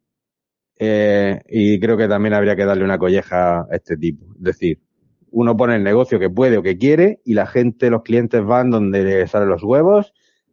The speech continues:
y así funciona el mercado. Es el mercado, amigo.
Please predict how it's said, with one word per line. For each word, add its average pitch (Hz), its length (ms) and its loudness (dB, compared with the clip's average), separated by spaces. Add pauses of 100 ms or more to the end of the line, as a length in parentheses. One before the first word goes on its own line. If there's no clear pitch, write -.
(120)
y 113 160 2
así 107 200 -2
funciona 107 360 -2
el 101 60 -2
mercado. 87 480 -4 (140)
Es - 120 -16
el 101 60 0
mercado, 104 380 0
amigo. 98 320 -2